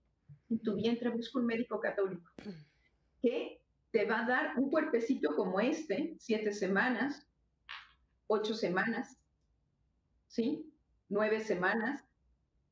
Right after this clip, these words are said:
Y tú puedes coger agua simple y le puedes decir, "Jesús, yo pido el bautismo, pido el bautismo de deseo para este bebé, lo acojo a tu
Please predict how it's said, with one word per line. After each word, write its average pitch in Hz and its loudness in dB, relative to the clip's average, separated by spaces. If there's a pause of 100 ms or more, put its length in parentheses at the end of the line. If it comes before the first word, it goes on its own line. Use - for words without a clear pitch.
(920)
Y 320 0
tú 302 2
puedes 285 2
coger 247 2
agua 214 2
simple 294 0
y 220 0
le 220 2
puedes 247 2
decir, - -2
"Jesús, 269 -4 (400)
yo 240 0
pido - 2
el - 0
bautismo, - -2
pido 262 0
el 277 2
bautismo 240 0
de - 0
deseo 185 -2 (280)
para 202 2
este 247 0
bebé, 196 0
lo 214 2
acojo 262 0
a 311 0
tu 240 -2